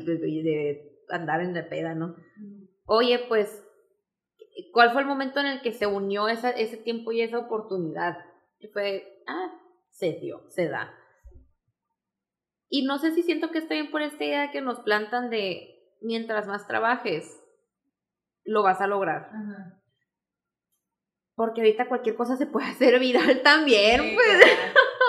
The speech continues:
Speaker 2: Pero pues también hay de viral a viral, ¿no? Hay
Speaker 1: Ajá.
Speaker 2: viral que sí, todo el mundo lo vio en veinticuatro horas, pero también en dos segundos se les olvidó.
Speaker 1: Ajá.
Speaker 2: Y es el viral de que se te queda así,
Speaker 1: Sí.
Speaker 2: ah, en tu corazón y se lo enseñas a la demás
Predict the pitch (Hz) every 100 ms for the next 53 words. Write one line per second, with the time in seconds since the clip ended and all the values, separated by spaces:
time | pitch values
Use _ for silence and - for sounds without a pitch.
0 | - 294 294 285 294 269 247 240 247 254
1 | 247 185 190 214 202 185 208 233 226 233
2 | 226 226 247 233 233 233 247 233 208 -
3 | - 254 247 247 247 240 247 262 247 220
4 | 214 233 254 - - _ _ _ 233 233
5 | 226 226 202 208 202 247 277 262 214 202
6 | 196 196 196 214 208 - - 190 208 208
7 | 226 214 240 240 180 - - _ 202 196
8 | 190 165 170 180 220 247 - - - _
9 | 220 214 214 220 214 202 202 220 214 196
10 | 180 180 202 180 - - - 190 190 190
11 | 190 196 185 202 175 180 190 190 190 -
12 | - 196 175 - 190 190 202 196 180 175
13 | 208 185 190 190 190 175 170